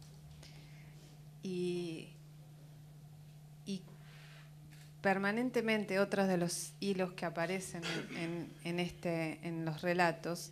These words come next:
es esta toma de conciencia que ya hace muchos años que son más grandes que sus padres cuando desaparecieron. Y al mismo tiempo esta,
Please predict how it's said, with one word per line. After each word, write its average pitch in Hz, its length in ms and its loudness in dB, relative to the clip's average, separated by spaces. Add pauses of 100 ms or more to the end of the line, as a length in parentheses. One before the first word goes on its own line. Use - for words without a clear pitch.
(160)
es 175 180 -4
esta 175 400 0 (640)
toma 202 300 4
de 190 100 4
conciencia 185 880 2
que 180 460 0 (840)
ya 185 80 2
hace 175 220 0
muchos 202 420 2
años 202 280 2
que 170 120 -4
son 175 260 -2
más 175 220 2
grandes 190 680 0 (840)
que 170 120 -4
sus 160 220 -6
padres 175 480 6
cuando 160 260 -4
desaparecieron. 151 880 -4 (1120)
Y 165 140 0
al 160 100 2
mismo 185 320 2
tiempo 190 640 0 (280)
esta, 175 400 -2